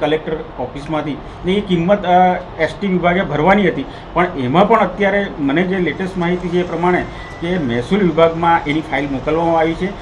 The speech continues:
કે પૈસાની આકારણી કરવા કરતાં રાહત દરે, ટોકન દરે એ જમીન જો એસ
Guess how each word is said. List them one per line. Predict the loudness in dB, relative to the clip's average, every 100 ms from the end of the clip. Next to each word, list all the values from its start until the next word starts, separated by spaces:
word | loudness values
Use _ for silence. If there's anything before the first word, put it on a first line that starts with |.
| -14 -8
કે |
પૈસાની | -4 -2 -4 0 2 4 2
આકારણી | 0 0 -4 -2
કરવા | -2 -2 2 2
કરતાં | 0 -2 -2 -2 -6 -10 -6
રાહત | 4 6 6 4
દરે, | 4 2 2
ટોકન | 0 0 2 4
દરે | 4 4
એ | 2
જમીન | 2 2 2 0
જો | 0 0 0 -2
એસ | -8